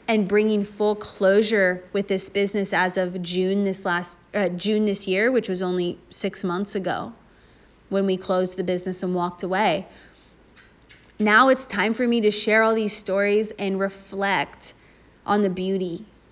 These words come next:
of it and the lessons and the hardships and all of it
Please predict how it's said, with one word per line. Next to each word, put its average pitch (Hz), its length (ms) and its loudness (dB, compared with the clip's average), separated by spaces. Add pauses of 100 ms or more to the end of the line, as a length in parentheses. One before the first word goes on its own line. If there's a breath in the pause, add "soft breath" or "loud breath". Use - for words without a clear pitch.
(160)
of 190 200 0
it 151 340 -2
and 196 160 -2
the 185 60 0
lessons 185 520 -2
and 170 100 -4
the 190 60 -6
hardships 190 520 -4
and 175 120 -6
all 190 240 0
of 190 140 -2
it 170 200 -2